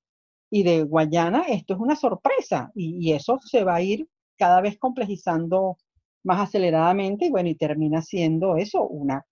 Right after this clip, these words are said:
una confrontación de carácter civil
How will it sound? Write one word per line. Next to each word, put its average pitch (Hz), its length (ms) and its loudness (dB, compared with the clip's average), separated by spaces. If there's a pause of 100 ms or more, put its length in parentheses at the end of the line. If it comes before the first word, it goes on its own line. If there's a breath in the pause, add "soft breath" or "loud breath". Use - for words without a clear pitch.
(480)
una 156 220 0
confrontación 180 1160 0
de 160 120 -4
carácter 170 600 -4 (500)
civil 190 680 -4